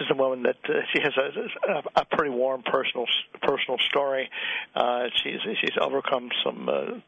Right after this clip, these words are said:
some, uh, some obstacles. Uh, you know, this is,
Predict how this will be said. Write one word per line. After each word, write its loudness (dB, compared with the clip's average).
some, -4
uh, 0
some 0
obstacles. 0
Uh, 0
you -2
know, 0
this 2
is, -2